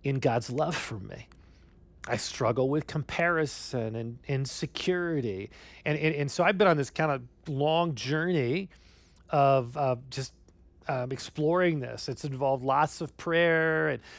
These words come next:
I've periodically met with counselors and a spiritual director to process this stuff,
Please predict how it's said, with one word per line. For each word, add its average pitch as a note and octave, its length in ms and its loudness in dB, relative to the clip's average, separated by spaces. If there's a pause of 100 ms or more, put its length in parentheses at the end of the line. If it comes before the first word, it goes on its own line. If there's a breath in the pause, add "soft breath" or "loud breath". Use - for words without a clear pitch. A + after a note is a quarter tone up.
(120)
I've - 160 -4
periodically D3 580 2
met C3 200 -4
with A2 120 -8
counselors E3+ 960 -2
and B2 120 -4
a A#2+ 40 -6
spiritual C#3+ 540 -4
director D#3+ 800 -2
to C#3+ 80 -6
process D3 640 -4
this D3 180 -8
stuff, D3+ 340 0